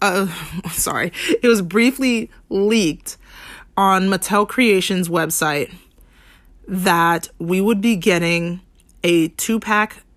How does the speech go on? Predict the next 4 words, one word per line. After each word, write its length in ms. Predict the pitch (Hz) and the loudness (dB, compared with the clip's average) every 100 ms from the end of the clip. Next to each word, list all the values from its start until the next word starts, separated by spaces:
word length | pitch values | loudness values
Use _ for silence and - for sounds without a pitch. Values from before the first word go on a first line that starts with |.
| - 170 | -12 -2
doll 260 | 180 175 | 0 0
set 580 | 202 - 175 156 - - _ _ - - _ _ _ - | -2 -2 -2 -2 -6 -16 _ _ -20 -20 _ _ _ -6
of 280 | 170 165 151 | -4 -4 -6
Beetlejuice 800 | 170 151 175 185 226 311 - - | -6 -4 -4 -2 0 0 -2 -6